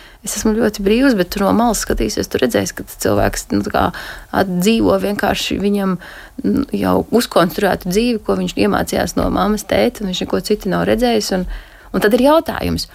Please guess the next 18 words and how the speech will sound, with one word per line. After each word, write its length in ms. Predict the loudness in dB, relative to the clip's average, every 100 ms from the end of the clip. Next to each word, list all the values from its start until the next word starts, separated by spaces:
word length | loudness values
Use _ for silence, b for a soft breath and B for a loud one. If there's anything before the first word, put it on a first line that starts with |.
| B B B -2
ja 140 | 0 0
tu 180 | -2 0
to 160 | 0 2
redzi 360 | 2 0 -4
pret 220 | -6 -6 0
tavu 280 | 2 2 -4 -6
vērtējumu, 800 | 2 2 2 -2 -6 -6 -8 -8
tu 160 | -8 -8
redzi, 200 | -6 -6
ka 120 | -4
tur 160 | -4
ir 120 | -2 0
ļoti 280 | -2 -4
šauri 560 | -4 -2 -2 -2 -4 -10 -14 _ _
tas. 240 | -8 -8 -10 -14 B B B -8
Bet 160 | -4 -2
ja 60 | 0
tājām, 440 | 0 2 0